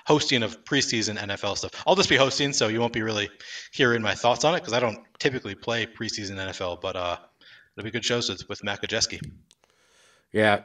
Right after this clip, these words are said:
Speaker 2: uh, Derrick Henry apparently is not gonna be playing the preseason.
Speaker 1: I saw that. Yeah,
Speaker 2: I
Speaker 1: just
Speaker 2: just saw it.
Speaker 1: before.
Speaker 2: But also, and, and Chris Carson also just announced his retirement.
Speaker 1: Oh, did he really?
Speaker 2: Yeah, it just, just came through.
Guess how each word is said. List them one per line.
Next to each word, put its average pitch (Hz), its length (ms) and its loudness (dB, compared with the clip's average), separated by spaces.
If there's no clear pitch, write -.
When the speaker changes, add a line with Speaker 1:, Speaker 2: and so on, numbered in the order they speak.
Speaker 2:
uh, 110 160 6
Derrick 143 340 4
Henry 170 300 4
apparently 90 480 -2
is 80 160 -6
not 87 160 -4
gonna 85 120 -6
be 85 80 -4
playing 85 220 -8
the 69 60 -16
preseason. - 440 -18
Speaker 1:
I - 60 -4
saw 151 260 6
that. 104 260 2
Yeah, 151 120 2
Speaker 2:
I 120 40 2
Speaker 1:
just - 160 0
Speaker 2:
just 120 160 0
saw 107 120 4
it. - 20 6
Speaker 1:
before. 139 300 2
Speaker 2:
But 156 140 4
also, 180 320 8
and, 170 220 6
and 170 280 6
Chris 185 180 4
Carson 175 460 4
also 131 320 6
just 123 240 0
announced 123 320 4
his 113 160 -6
retirement. 117 480 -6
Speaker 1:
Oh, 170 120 8
did 151 140 6
he 180 60 8
really? 123 300 6
Speaker 2:
Yeah, 98 180 2
it 92 80 -2
just, - 240 -6
just - 220 -2
came 104 160 0
through. 95 240 -4